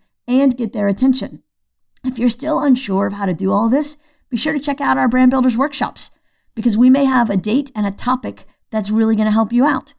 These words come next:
Go to brandrusso dot com backslash brand builders, see the list of all the topics we've got, and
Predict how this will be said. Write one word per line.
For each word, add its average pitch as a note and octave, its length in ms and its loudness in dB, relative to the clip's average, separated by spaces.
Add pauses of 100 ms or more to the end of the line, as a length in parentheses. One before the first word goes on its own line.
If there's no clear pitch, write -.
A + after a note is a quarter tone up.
(340)
Go A#3 220 0
to B3 260 0
brandrusso G#3+ 600 2
dot F#3 240 -2
com F#3+ 400 0
backslash F#3+ 540 -4
brand G3 240 0
builders, F3 440 -4 (320)
see A3+ 400 2
the B3+ 140 0
list A3 240 0
of G3 80 0
all F#3 100 0
the F#3+ 60 -2
topics F3+ 400 -4
we've F#3 160 0
got, F3+ 340 -2
and F#3+ 220 -2